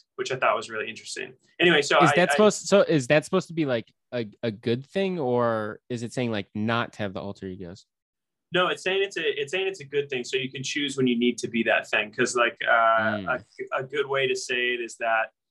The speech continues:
Speaker 1: the part in there that I'm reading right now is about a tennis player. He uses all fake names, um, but it's about a tennis player that would dominate the first half of the set and then lose the second, second half of the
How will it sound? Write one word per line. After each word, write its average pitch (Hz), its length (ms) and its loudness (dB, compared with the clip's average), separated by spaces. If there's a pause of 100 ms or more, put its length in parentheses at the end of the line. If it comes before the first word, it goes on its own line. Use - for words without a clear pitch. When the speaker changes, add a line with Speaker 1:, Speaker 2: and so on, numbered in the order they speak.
(500)
Speaker 1:
the 117 460 0 (720)
part 156 160 2
in 143 60 -8
there 143 100 -4
that 135 100 -4
I'm 127 140 -6
reading 127 240 -6
right 123 160 -4
now 120 200 -4
is 123 100 -12
about 117 180 -2
a 110 60 -12
tennis 143 340 -6
player. 135 300 0
He 139 80 -6
uses 131 240 -6
all 127 160 2
fake 120 280 -6
names, 117 440 -8 (100)
um, 113 320 0
but 120 120 -2
it's - 120 -14
about 123 160 4
a 120 60 -4
tennis 135 300 -2
player 127 420 2 (280)
that 131 200 4
would 123 180 -6 (240)
dominate 147 420 -2
the 143 60 -14
first 147 300 -4
half 151 160 0
of 165 60 -14
the 165 60 -16
set 165 320 -4 (100)
and 123 140 -4
then 120 240 -4
lose 120 300 2
the 120 80 -8
second, 120 420 0
second 135 300 -2
half 110 180 -4
of 110 80 -20
the - 20 -14